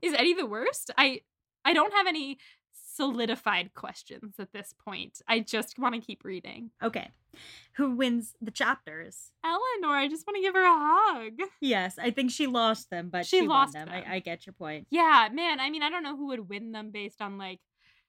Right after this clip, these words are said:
Speaker 1: who did the best. <laughs> Hang on, let's split it into two.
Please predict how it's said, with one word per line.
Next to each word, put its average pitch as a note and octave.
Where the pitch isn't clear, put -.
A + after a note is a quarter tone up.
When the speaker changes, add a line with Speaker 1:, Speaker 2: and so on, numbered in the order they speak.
Speaker 1:
who A3+
did G3
the G3+
best. G3+
<laughs> -
Hang C#4
on, G3+
let's A#3
split E4
it F4
into D4
two. F#3